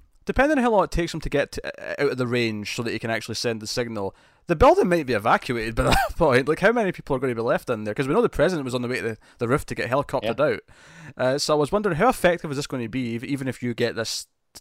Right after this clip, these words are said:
Speaker 1: to come on, you know, tw-, in,
Speaker 2: Yeah.
Speaker 1: in ten minutes' time, twenty minutes' time, you know, like, the, the longer it takes, the less effective it's gonna
Speaker 2: No.
Speaker 1: be.
Speaker 2: No, exactly. There's gonna be less people there.
Speaker 1: Yeah. Uh, but, you know, so because,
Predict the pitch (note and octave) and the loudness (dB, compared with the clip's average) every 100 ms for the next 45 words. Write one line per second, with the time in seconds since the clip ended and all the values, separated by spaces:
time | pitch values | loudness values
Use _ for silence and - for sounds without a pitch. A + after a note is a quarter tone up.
0 | _ B2 - A#2+ A2 G#2+ F2+ F2+ - G#2+ | _ -12 -6 -2 0 0 -4 -8 -6 -6
1 | G2 - _ _ _ _ _ _ _ - | -6 -12 _ _ _ _ _ _ _ -4
2 | - B2+ G#2 - B2 - B2 A#2 A2 - | -2 -2 -4 -6 -2 2 2 0 -4 -4
3 | A2 F#2+ - A#2 G#2+ G2 - G2 F#2 F#2 | -4 -2 -4 -4 -4 -6 -6 -4 -4 -4
4 | G2 G2+ - - - - _ C3 E3 D3+ | -6 -6 -8 -14 -20 -20 _ 0 2 6
5 | C#3+ E3+ E3 D3 - D3 B2 - - C3 | 6 6 6 2 2 0 0 -4 -4 -2
6 | B2 B2+ B2 - - - - - A2+ - | 0 0 -2 -2 -2 -4 -6 -8 -8 -4
7 | B2 - A2+ G#2 - A2+ G#2+ A2 G#2 F#2 | -4 -4 -8 -8 -8 -4 -2 -2 -4 -12
8 | _ _ - F3+ F2 G#2 A2+ G2+ F#2+ F#2+ | _ _ -6 -4 -4 -2 -2 -2 -4 -10
9 | G2 A2 G#2 G2+ - G#2+ - F2+ E2+ - | -8 -6 -4 -4 -4 -8 -8 -10 -12 -12
10 | - A2+ G2+ - - - - A2+ A2+ A2+ | -10 -8 -8 -10 -20 -20 -8 -4 -2 -2
11 | - C3 B2 A#2 A#2 - _ _ _ - | -6 -8 -2 0 0 -4 _ _ _ -2
12 | A3+ - G#3+ F#3 F3+ A3 | 0 2 0 -2 0 2